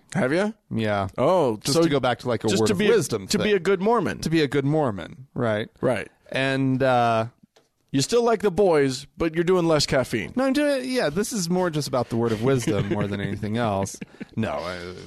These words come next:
Speaker 2: n-, nothing of the sort. But, um, no, fascinating. Too much caffeine through drinking too much coffee.
Speaker 1: Yeah.
Speaker 2: Yeah.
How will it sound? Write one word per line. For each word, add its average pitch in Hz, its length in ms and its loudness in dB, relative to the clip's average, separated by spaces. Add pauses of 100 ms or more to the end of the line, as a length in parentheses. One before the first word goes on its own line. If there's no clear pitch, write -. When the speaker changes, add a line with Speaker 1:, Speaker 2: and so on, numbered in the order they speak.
(140)
Speaker 2:
n-, 98 180 -12
nothing 101 320 -6
of 95 60 -4
the 110 80 -2
sort. 202 400 -2
But, 139 160 2
um, 120 340 0 (760)
no, 175 280 -4
fascinating. 139 760 -6 (420)
Too 220 200 0
much 220 320 -4
caffeine 170 800 -2 (920)
through 143 800 0
drinking 131 440 -4
too - 160 -6
much - 320 -8
coffee. - 560 -10
Speaker 1:
Yeah. 127 340 2 (880)
Speaker 2:
Yeah. 160 460 -2